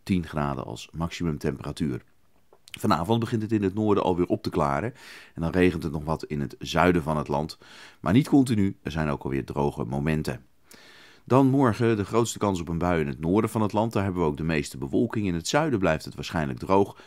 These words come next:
met meer ruimte voor de zon. Temperaturen liggen dan tussen de tien en twaalf graden.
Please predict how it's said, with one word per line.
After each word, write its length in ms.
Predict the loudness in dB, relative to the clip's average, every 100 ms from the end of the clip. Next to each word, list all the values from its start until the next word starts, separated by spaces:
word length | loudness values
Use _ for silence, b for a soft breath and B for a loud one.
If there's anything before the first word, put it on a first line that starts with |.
| B
met 200 | -4 -2
meer 220 | 2 2 2
ruimte 320 | 0 -2 -6
voor 180 | -4 -4
de 80 |
zon. 340 | 0 2 2 -2 B B B
Temperaturen 580 | -2 0 0 2 6 8
liggen 220 | 8 6
dan 160 | 4 2
tussen 240 | -2 -4 -6
de 140 | -6
tien 280 | -2 -2 -2
en 260 | -2 -4
twaalf 460 | -2 0 0 0 -4
graden. 500 | -2 0 2 0 -4